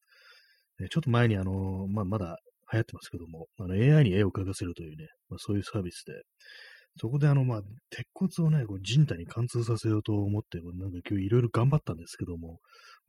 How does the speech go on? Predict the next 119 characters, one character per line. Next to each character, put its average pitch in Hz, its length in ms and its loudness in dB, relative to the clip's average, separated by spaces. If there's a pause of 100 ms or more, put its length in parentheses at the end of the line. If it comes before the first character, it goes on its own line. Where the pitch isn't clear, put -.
(140)
全 147 180 8
然 147 140 8
で 135 100 8
き 139 60 8
な 117 60 8
か 87 60 0
っ - 60 -14
た 87 60 -10
で 87 60 -10
す 92 100 -10
ね、 85 100 -4
な 85 80 -8
ん 85 60 -10
か 82 120 -14
ね。 80 140 -14 (240)
そ - 200 -4
れ 147 60 6
は 139 60 8
な 135 80 6
ん 123 40 6
か 101 60 -4
本 101 120 -2
当 107 80 0
に 101 120 0
正 - 240 0
確 113 200 0
な 104 80 2
絵 117 140 6
が 85 160 -4
こ 82 300 -8
う、 - 40 -20 (580)
出 113 100 6
て 101 80 4
き - 120 -4
ま 98 100 -2
せ 101 120 -2
ん 90 60 -2
で 82 100 -12
し - 100 -12
た。 - 100 -16
ね、 - 60 -18 (400)
腹 - 200 0
部 95 80 0
を 87 60 -4
鉄 101 180 -2
骨 113 220 2
が 104 60 4
貫 107 180 2
通 101 180 -4
し - 120 -8
て 107 100 2
い - 20 2
る 92 60 0
人 110 160 0
の 90 160 0
絵、 90 120 -4
出 110 120 -2
て 113 80 2
こ 113 100 0
な 113 100 2
か - 80 -8
っ - 80 -20
た - 80 -20
で - 60 -18
す - 200 -20
ね。 - 80 -16 (1000)
な 117 80 -2
ん - 20 0
か 104 60 2
い - 20 4
ろ 139 120 10
い - 20 8
ろ 135 120 8
ね、 113 120 4 (160)
変 147 100 4
え - 20 6
て 156 80 6
み 151 80 8
た 90 80 -2
ん 80 60 -4
で 82 120 -14
す - 80 -14
け - 100 -6
ど 117 100 -8
も、 82 220 -10 (560)
ま 98 120 -8
あ、 - 20 -12
あ - 20 -12
の、 82 120 -12
鉄 - 200 -6
骨 156 280 4
は 139 60 6
ね、 143 200 4
あ 104 100 2
れ 104 80 2
で 101 100 0
す - 180 -6
ね、 90 100 0
あ 87 80 -2
の、 87 240 -4
英 104 120 4
語 101 100 4
で 95 80 -2
ア 101 140 2
イ 123 100 6
ビ 120 180 4
ー - 20 -2
ム 80 100 -10
ス - 200 -12
っ - 20 -20
て - 40 -
言 87 100 -6
う - 20 -10
ん - 20 -12
で 82 60 -14
す - 100 -16
け - 80 -8
ど 82 100 -12
も、 - 120 -12